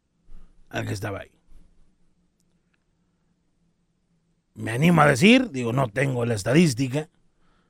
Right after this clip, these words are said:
pero me animo a decir que noventa y tantos por ciento de los casos, tú sacas la mano por la ventana, en estas situaciones,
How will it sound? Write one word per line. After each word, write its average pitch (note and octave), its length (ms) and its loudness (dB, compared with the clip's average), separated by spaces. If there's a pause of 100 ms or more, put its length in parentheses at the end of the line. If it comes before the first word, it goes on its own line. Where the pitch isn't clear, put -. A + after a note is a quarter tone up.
(120)
pero A2 240 -8
me C3+ 100 0
animo A3+ 320 6
a G3+ 40 8
decir G3 400 4
que C#3+ 380 0 (840)
noventa C3+ 580 0
y C3+ 60 2
tantos F#3 400 2
por C#3 240 -8
ciento D#3+ 360 0
de C#3 60 -2
los C3+ 180 -4
casos, G3+ 640 0 (1900)
tú F3+ 140 0
sacas D#3 360 4
la C3+ 140 0
mano D3+ 320 4
por B2 160 -2
la C3+ 100 2
ventana, A3 680 2 (360)
en B2+ 240 -4
estas C3+ 280 -2
situaciones, D3 800 -2